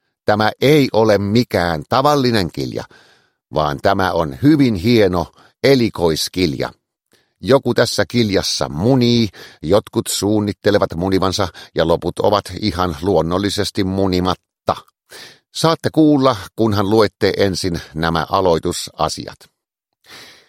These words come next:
Poni on tämän kiljan taiteellinen johtaja, ja hän määlää, että minun pitää kiljoittaa tähän kiljaan sellaisia asioita, jotka ovat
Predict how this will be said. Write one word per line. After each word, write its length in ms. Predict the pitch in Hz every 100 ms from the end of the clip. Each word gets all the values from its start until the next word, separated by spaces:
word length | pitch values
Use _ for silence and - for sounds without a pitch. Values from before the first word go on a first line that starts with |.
| _ _ _ _
Poni 320 | 185 156 90 -
on 300 | 95 90 76 -
tämän 260 | 110 101
kiljan 380 | 92 101 90 87 71 -
taiteellinen 800 | 123 135 104 85 76 73 71 71
johtaja, 520 | 78 85 - 65 67 65 _ _ _ _
ja 80 | 76
hän 380 | 76 120 139 95
määlää, 640 | 85 104 110 113 113 117 113 - - -
että 200 | 85 85
minun 320 | 104 123 120
pitää 280 | 113 - 92 -
kiljoittaa 640 | 117 107 95 - 95 87 - -
tähän 280 | 82 82
kiljaan 520 | 69 107 95 92 85 73
sellaisia 580 | 104 92 78 - 71
asioita, 580 | 64 95 98 90 87 85 - - -
jotka 300 | 85 - 73
ovat 200 | 65